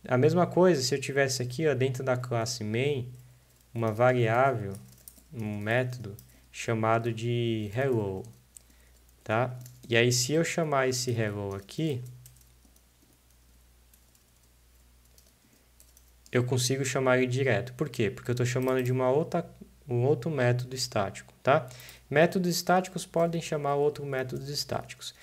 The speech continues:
mas depois a gente explora mais esse fundamento de quem chama quem e a ordem que ele chama. Então, vamos recapitular de novo. Você pode assistir essa aula de novo, porque ela é um pouco complexa pra você entender de primeira.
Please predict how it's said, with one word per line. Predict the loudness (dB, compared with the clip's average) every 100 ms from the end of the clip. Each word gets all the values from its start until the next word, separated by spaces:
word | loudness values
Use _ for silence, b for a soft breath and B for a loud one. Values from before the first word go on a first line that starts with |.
| B
mas | 0 0
depois | 4 4
a | 4
gente | 2
explora | -2 -2 0 0
mais | 0 -2 0
esse | -2 -6
fundamento | -6 0 2 0 -2 -6
de | -8
quem | -6 -2 0
chama | 0 -2 -4
quem | -2 0 0 -4 B B B -2
e | 4
a | 6
ordem | 6 2
que | -2 -4
ele | -4
chama. | -6 -6 -8 -10 -18 -20 -2
Então, | 2 2 B B B -16 2
vamos | 8 8
recapitular | 8 6 6 6 6
de | 4
novo. | 0 -2 -4 -10 -12
Você | -8
pode | 4 4 4
assistir | -2 0
essa | -2 0
aula | 0 0
de | -2
novo, | 0 0 0
porque | -4 -2
ela | 0
é | 0
um |
pouco | 2 0 0
complexa | 0 0 0 2 0 -2 -6 B B B B B _ 2
pra | 6
você | 6 4
entender | 2 2 4
de | 2
primeira. | 0 -2 -2 -2 -6